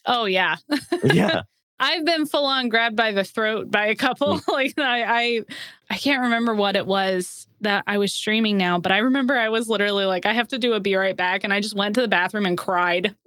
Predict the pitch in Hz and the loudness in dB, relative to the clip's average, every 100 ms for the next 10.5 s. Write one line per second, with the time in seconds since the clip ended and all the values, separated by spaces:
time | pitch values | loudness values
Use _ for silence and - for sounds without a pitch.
0 | 381 370 311 262 - 240 320 - - 156 | -2 0 2 4 4 2 2 2 2 2
1 | 143 156 - 523 427 - - - 302 320 | 2 0 -2 -2 -2 -6 -8 -6 -4 -4
2 | - 415 403 415 370 247 302 254 285 247 | -2 -2 0 0 0 0 0 -2 -4 -2
3 | 349 320 302 - 370 370 381 285 - _ | 0 0 -2 -2 -2 0 0 -2 -6 _
4 | _ _ - 440 392 330 285 302 277 262 | _ _ -4 -4 0 0 0 0 0 0
5 | 269 247 254 247 247 208 208 233 269 285 | 2 2 2 0 0 0 2 0 0 -2
6 | 285 233 220 220 220 220 233 247 254 240 | 0 2 2 2 2 2 2 0 0 0
7 | 220 208 214 196 190 - 220 247 277 269 | 0 0 0 0 -4 -4 0 0 2 2
8 | 233 226 220 226 226 214 208 208 214 190 | 2 0 0 0 2 2 2 0 -2 -2
9 | 208 190 202 214 220 - 233 233 196 196 | 0 0 0 0 -2 -2 -2 -2 -2 2
10 | 185 175 196 175 175 | 0 0 -2 -2 -2